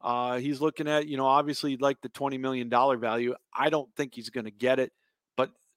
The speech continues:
the Giants need to find a way to get him signed to a multi-year deal. I don't know if he wants a four or five-year deal. You know, it's his second or his first big contract, whatever. You know, he's, uh, finished up his rookie deal.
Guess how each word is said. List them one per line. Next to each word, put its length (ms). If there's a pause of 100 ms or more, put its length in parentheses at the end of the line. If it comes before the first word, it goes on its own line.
(300)
the 80
Giants 520
need 200
to 60
find 300
a 40
way 160
to 80
get 160
him 100
signed 460 (140)
to 160
a 60
multi-year 600
deal. 320 (800)
I 80
don't 140
know 100
if 100
he 80
wants 280
a 60
four 260
or 40
five-year 560
deal. 460 (300)
You 160
know, 240
it's 520
his 200
second 500
or 120
his 120
first 340
big 160
contract, 420
whatever. 540 (1120)
You 140
know, 60
he's, 180
uh, 140 (340)
finished 340
up 180
his 160
rookie 300
deal. 420